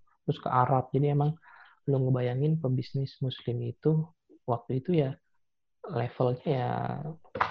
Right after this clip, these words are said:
gimana ya, levelnya emang udah se-, level segitu sih. Dari Cina sampai ke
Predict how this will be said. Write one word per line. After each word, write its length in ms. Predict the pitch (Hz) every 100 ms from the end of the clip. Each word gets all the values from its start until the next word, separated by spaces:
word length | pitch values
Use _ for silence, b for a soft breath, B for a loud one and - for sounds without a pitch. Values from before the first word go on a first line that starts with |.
| - - - - - -
gimana 440 | 131 123 180 302
ya, 140 | 135 117
levelnya 400 | 117 - 208 202
emang 240 | 143 135
udah 80 | 127
se-, 160 | -
level 240 | - 120 127
segitu 320 | - 180 247
sih. 140 | 147 185 B B B B _ _
Dari 240 | - 123 117
Cina 300 | 131 135 156
sampai 240 | 127 120
ke 400 | - 120 120